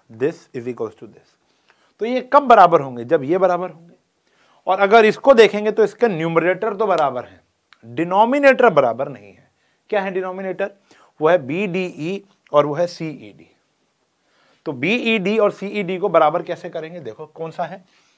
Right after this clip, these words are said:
बीडीई और सीईडी। क्या ये दोनों ट्रायंगल बराबर हैं? Answer is yes। इन दोनों ट्रायंगल के एरिया बराबर हैं। क्यों बराबर है? क्योंकि दोनों सेम बेस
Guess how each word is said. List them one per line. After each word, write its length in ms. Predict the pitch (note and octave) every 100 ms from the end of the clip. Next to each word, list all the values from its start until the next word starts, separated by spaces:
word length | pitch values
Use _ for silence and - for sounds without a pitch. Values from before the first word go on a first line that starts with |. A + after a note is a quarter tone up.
| _ _
बीडीई 720 | A2 C#3 C3+ D3+ D#3+ F#3+ G#3 _ _ _ -
और 140 | C#3
सीईडी। 640 | C#3 D3+ D3 A2+ G2 F#2 _ _ _ -
क्या 100 | D#3+
ये 240 | C#3+ D#3
दोनों 260 | D#3 D#3 D#3+
ट्रायंगल 360 | D3+ D3+ D#3+
बराबर 420 | C#3+ C#3 C#3+ -
हैं? 440 | B2+ G3+ E3+ - _
Answer 420 | A#2 A#2+ - C#3
is 260 | D3+ B2+ D#3+
yes। 600 | F#3+ F3+ D#3+ _ _ _ _ _ _ _ _ _
इन 120 | C3+ C#3
दोनों 280 | D3 F3+
ट्रायंगल 400 | F3 D3+ D3 D3+
के 120 | D#3 G3
एरिया 480 | - C#3 C#3+ F3+
बराबर 580 | D3+ G#2+ A2+ A#2 F#3 A3 - _ -
हैं। 300 | F3 B2 - -
क्यों 160 | G#3
बराबर 300 | G3+ G3 F#3+
है? 140 | F#3 _ _ _ _ _ _ _ _ _ _
क्योंकि 280 | D#3 D3 F#3
दोनों 380 | B2+ C3+ D#3 F#3+
सेम 420 | - E3+ F3+ C#3+
बेस 440 | A2+ F#3+ C4 -